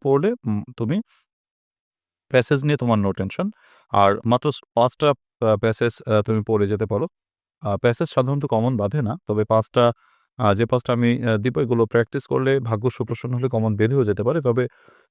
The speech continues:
না বাঁধলেও যাতে তুমি লিখতে পারো এবং তোমার, আ, নিশ্চিতভাবে তুমি নম্বর পাও, সেই, আ, টেকনিক বা ফর্মুলাগুলো তুমি সাজেশনস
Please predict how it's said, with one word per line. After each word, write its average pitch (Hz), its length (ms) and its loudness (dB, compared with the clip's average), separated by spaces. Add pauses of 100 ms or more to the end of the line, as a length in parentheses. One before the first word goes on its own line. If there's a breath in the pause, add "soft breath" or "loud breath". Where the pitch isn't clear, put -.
না 107 160 6
বাঁধলেও 147 300 2
যাতে 139 220 0
তুমি 135 180 -4
লিখতে 123 240 -2
পারো 123 200 4
এবং 143 200 -2
তোমার, 120 220 2 (180)
আ, 107 360 0
নিশ্চিতভাবে 131 560 -2
তুমি 127 160 -2
নম্বর 107 320 0
পাও, 123 140 -4 (500 soft breath)
সেই, - 360 0
আ, 110 220 2
টেকনিক 127 300 0
বা 127 100 0
ফর্মুলাগুলো 117 560 -2
তুমি 120 180 -2
সাজেশনস 101 440 -4